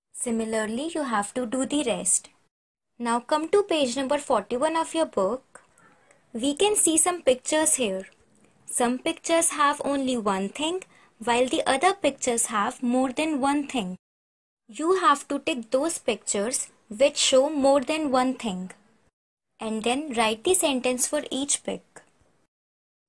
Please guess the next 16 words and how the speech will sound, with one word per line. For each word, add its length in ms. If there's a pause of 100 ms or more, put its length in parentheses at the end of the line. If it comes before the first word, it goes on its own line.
So 220
tell 280
me, 220
what 380
will 220
you 100
write 240
for 160
this 200
picture? 540 (1700)
We 200 (160)
can 180
write, 320 (220)
"There 300
are 120
some 300